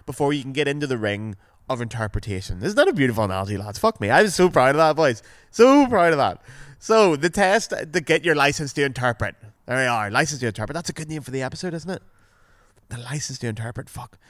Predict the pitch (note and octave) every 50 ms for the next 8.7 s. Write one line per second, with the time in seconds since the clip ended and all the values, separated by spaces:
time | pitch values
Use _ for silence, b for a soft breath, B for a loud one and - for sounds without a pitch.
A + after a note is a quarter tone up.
0 | b b b b b E3 F#3 F#3 F3 B2+ G#2 F#2+ G#2 D3+ D3 - G#3+ A3 A#3 A#3
1 | - - A3 F3+ C#3+ C3+ B2 - D#3+ D#3 D#3+ E3 F3 F3 A#2 D3+ D3 C#3 B2 D3
2 | C#3 C3 B2+ C#3 B2+ - - - - - B2+ B2+ C3 A2+ G#2+ G2 - - - -
3 | C#3 C3+ D3+ D#3 E3 E3+ D#3+ - A#2 A2 A#2 A#2 A#2 - - B2 B2+ A#2+ G#2 -
4 | _ - G2 G2 - A#2+ A#2+ B2 A#2+ A2 G#2 F#2 E2+ F2 - b b b b b
5 | _ _ _ _ - - F3+ B2 - b b b b b - G#3+ A3+ A#3 G3 G#3
6 | G3 G3 F#3 - F#3+ E3+ - D3+ D3+ C#3 A2 G#2+ G2 A#2 C3 E3 D#3+ F3+ F#3+ F3
7 | F3+ F3+ - D#3+ C#3 C3 C3+ - A2 G#2 G#2 - - C3 B2+ A#2+ F3 F3+ F3 E3
8 | - F3 - C#3 B2 A2+ - D3 C#3 C#3 B2 A#2+ G#2 F#2+